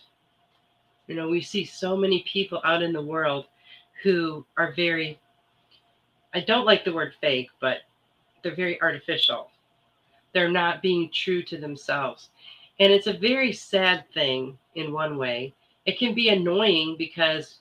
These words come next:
you know, maybe we know who they really are, and they're being this, they have this whole fake persona that they're presenting to the world.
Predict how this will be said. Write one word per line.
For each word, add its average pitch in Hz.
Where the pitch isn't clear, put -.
you 170
know, 156
maybe 170
we 190
know 160
who 170
they 156
really 151
are, 165
and 180
they're 165
being 185
this, 160
they 175
have 175
this 160
whole 175
fake 180
persona 180
that 151
they're 143
presenting 190
to 175
the 160
world. 160